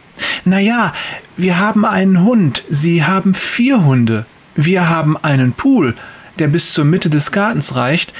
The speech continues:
Sie haben einen Bach, bei dem man kein Ende sehen kann. Wir haben Laternen im Garten. Sie haben einen ganzen Sternenhimmel. Wir haben ein Grundstück, das überall von Hecken umgeben ist. Und sie leben auf einem Stück Land,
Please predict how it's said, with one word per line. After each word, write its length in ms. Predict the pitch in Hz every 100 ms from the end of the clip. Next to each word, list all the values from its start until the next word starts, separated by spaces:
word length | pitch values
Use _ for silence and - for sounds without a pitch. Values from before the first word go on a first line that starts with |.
| - -
Sie 240 | - 202
haben 280 | 170 180 160
einen 320 | - 139 151
Bach, 420 | 247 208 226 - - - - - - _ -
bei 200 | 156 165
dem 240 | 165 185
man 280 | 180 165 147
kein 260 | - 220 208
Ende 360 | 202 277 254
sehen 360 | 165 143 123 113
kann. 340 | - 107 104 - - - - -
Wir 220 | 131 120
haben 260 | 123 123 131
Laternen 600 | 151 - 175 220 226 196
im 180 | 156
Garten. 480 | 135 135 123 - 123 - - -
Sie 260 | 156 196 160
haben 300 | 196 196 196
einen 340 | 175 185 180
ganzen 800 | 226 226 233 233 - 196 190 196
Sternenhimmel. 1000 | - - 170 175 170 147 123 123 113 104 - - - - -
Wir 220 | - 123 117
haben 220 | 131 143
ein 240 | 139 135
Grundstück, 680 | 120 170 240 - - 220 - - -
das 240 | 139 131 -
überall 500 | 196 175 156 147 147
von 200 | - 120
Hecken 300 | - 247 226
umgeben 520 | 151 143 127 120 110
ist. 320 | 107 - - - - - - - -
Und 180 | 180
sie 140 | - 202
leben 340 | 214 202 208
auf 160 | - -
einem 240 | 165 185
Stück 340 | 185 - 175 151
Land, 340 | 139 190 226